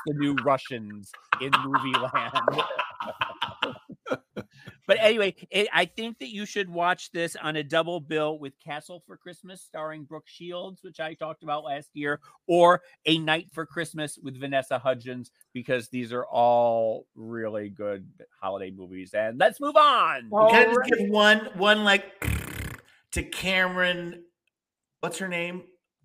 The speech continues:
Speaker 2: Candace
Speaker 1: Burrell.
Speaker 2: Cameron Burrell for saying publicly that she moved from Hallmark to that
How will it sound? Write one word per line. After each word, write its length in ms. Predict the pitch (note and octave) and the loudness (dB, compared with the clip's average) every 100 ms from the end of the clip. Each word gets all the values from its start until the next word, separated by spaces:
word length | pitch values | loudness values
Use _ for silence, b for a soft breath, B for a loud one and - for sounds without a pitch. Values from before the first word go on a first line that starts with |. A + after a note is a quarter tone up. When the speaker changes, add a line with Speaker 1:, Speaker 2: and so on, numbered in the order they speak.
| _ _ _ - | _ _ _ -4
Speaker 2:
Candace 420 | - G3 G3+ G#3 | 0 0 0 -2
Speaker 1:
Burrell. 140 | - - | -2 -2
Speaker 2:
Cameron 400 | F#3+ F3+ F#3 D#3+ | 0 2 0 -2
Burrell 580 | D#3+ D3+ D3+ D#3+ E3+ B B - | 2 4 4 2 -2 B B 0
for 460 | D#3 D3+ C#3+ C#3+ B - | 2 4 2 -4 B -18
saying 400 | - E3 D#3+ D#3 | -2 0 2 0
publicly 400 | D#3+ D#3 - D#3 | -4 -4 -6 -4
that 160 | D3+ D3+ | -4 -2
she 120 | D#3 | -2
moved 220 | D#3 D#3 | -2 -2
from 120 | D#3 | -6
Hallmark 600 | C#3 D3 D#3 D3+ D3+ D3+ - | -4 -4 -2 0 -2 -2 -4
to 340 | C#3+ C#3 C3+ B B - | -4 -2 -6 B B -6
that 160 | C#3 | -4